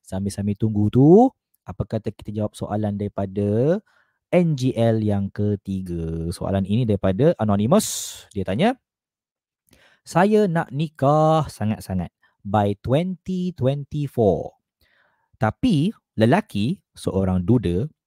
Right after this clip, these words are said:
yang dengan saya sekarang ni tak ada pun hint nak settle down dengan saya.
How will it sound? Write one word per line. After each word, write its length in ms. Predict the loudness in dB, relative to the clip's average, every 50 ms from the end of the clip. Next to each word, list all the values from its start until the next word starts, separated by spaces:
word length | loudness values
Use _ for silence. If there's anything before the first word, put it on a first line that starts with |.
| _ -6
yang 240 | -2 -2 -2 0 0
dengan 320 | -2 -2 0 -2 -4 -4 -4
saya 320 | -4 -2 -2 0 -2 -2
sekarang 400 | -4 -6 -6 -4 -4 -4 -4 -4
ni 160 | -4 -4 -4
tak 320 | -4 _ -4 -4 -4 -2 0
ada 240 | 2 4 4 4
pun 320 | 2 2 2 2 2 2 0
hint 560 | -4 -6 -2 2 2 4 4 2 0 -6 -14 _ -6
nak 240 | -4 -4 -4 -4
settle 320 | -4 -6 -4 0 0 0 2
down 320 | 4 4 4 4 4 4
dengan 240 | 2 2 2 0 0
saya. 480 | -2 -2 -4 -4 -2 -2 -2 -4 -8